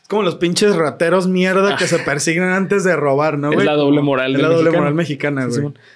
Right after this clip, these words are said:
Speaker 2: Sí, sí. Y aparte, en esa película la desarrollan bien chido.
Speaker 1: Ujú.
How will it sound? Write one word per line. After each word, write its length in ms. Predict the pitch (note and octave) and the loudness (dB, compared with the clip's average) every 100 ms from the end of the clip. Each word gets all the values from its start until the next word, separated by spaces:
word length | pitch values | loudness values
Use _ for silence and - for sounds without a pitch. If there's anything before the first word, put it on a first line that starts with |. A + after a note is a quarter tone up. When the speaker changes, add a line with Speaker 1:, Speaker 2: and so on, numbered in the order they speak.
| - | -4
Speaker 2:
Sí, 140 | D3 | 0
sí. 140 | C#3 D#3 | 0 0
Y 60 | D3 | -2
aparte, 380 | - - F3 | -2 -2 0
en 80 | E3+ | 0
esa 160 | D#3+ F3+ | -2 -2
película 320 | E3+ F3 F3+ | -2 0 0
la 340 | D#3 C3+ C3 C3 | 0 -2 0 0
desarrollan 500 | B2+ C3+ C#3 D3 C#3+ | 0 0 0 0 0
bien 200 | C#3+ C3+ | -2 -2
chido. 340 | C#3+ D3 B2+ - C#3+ | 0 0 -2 -10 -16
Speaker 1:
Ujú. 220 | A#2+ | -14